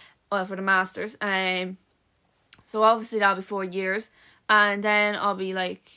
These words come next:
full-time in radio, and I can be, improve my podcasting skills. Like, my podcasting skills is probably just under fifty, but when it comes to, like, when I finish my full college degree, it's going to go up the hun-, to the hundred. Uh, it's just going to be a hundred percent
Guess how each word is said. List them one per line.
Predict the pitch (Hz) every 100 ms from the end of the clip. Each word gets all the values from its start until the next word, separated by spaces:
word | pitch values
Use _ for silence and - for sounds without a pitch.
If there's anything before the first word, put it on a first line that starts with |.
| _
full-time | - 208 208 196
in | 190
radio, | 190 196 180 180 214 - _ _ _ -
and | 208 208 208 202 202 196
I | 196
can | 202 196
be, | 196 190 190 185 _ _ _
improve | 214 196 220 214
my | 196 185
podcasting | 208 233 240 190 185 180
skills. | - 175 170 190 233
Like, | 202 190
my | 208 208
podcasting | 226 226 226 202 - 202
skills | 190 226 214 190 185
is | 208
probably | - 202 196 202 196 190 _ _ _
just | - 330 -
under | 294 262
fifty, | 262 262 -
but | 190 190
when | 190 214
it | 277
comes | - 285 254 233
to, | - 226 214 214 - -
like, | 202 196
when | 196
I | 202
finish | - 247 226
my | 214
full | 208 208 202
college | 196 208 196
degree, | 196 185 180 185 - _ -
it's | 233 220
going | 226 214
to | 202
go | 196
up | 196
the | 196
hun-, | 185 185 185 _
to | - 190
the |
hundred. | 208 185 185 170 - -
Uh, | 175 170
it's | 180
just | 240 226
going | 240 226
to | 202
be | 208
a | 208
hundred | 240 277 -
percent | 240 240 226 214 - -